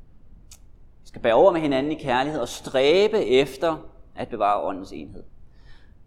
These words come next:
Han t-, han taler altså her om, at, at vi skal være stræbere, så at sige. Vi skal være stræbere. Han siger til os, "Hold dig ikke tilbage." Eller for at formulere det på en anden måde,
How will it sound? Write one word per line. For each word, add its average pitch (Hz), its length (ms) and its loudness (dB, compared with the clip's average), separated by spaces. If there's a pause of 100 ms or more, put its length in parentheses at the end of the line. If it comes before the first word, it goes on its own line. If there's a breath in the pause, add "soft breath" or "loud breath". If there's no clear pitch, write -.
(100)
Han - 140 -8
t-, - 360 -10
han 135 140 -2
taler 165 200 2
altså 151 160 -2
her 175 160 2
om, 156 140 2
at, 147 140 -4
at 123 280 -8
vi 143 80 0
skal 139 160 -2
være 120 100 2
stræbere, 117 600 2
så 95 100 -8
at 101 60 -8
sige. 78 160 -12
Vi - 240 -20
skal - 120 -18
være 117 100 -6
stræbere. 101 460 -8 (360 loud breath)
Han 156 140 -4
siger 240 240 2
til 190 200 4
os, 180 220 2 (760)
"Hold 156 320 2
dig 156 160 4
ikke 175 120 0
tilbage." 120 500 -2 (1800 soft breath)
Eller 143 140 4
for 180 180 8
at 165 60 6
formulere 175 360 6
det 170 100 2
på 175 80 -2
en 160 80 4
anden 175 140 6
måde, 151 260 6